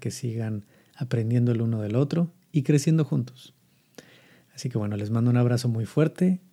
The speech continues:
que tengan un bonito San Valentín, sea como sea que lo festejen, si lo festejan o no, como sea.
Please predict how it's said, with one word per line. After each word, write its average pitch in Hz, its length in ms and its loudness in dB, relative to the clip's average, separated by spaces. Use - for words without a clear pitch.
que 123 100 -4
tengan 113 380 -2
un 104 260 -6
bonito 123 340 2
San 123 160 -2
Valentín, 110 460 0
sea 123 200 -4
como 110 220 -4
sea 113 160 -4
que 123 100 -6
lo 123 120 -2
festejen, 127 580 -4
si - 160 -6
lo 123 80 0
festejan 110 460 -6
o 104 40 -8
no, 120 200 -6
como 95 300 -8
sea. - 360 -10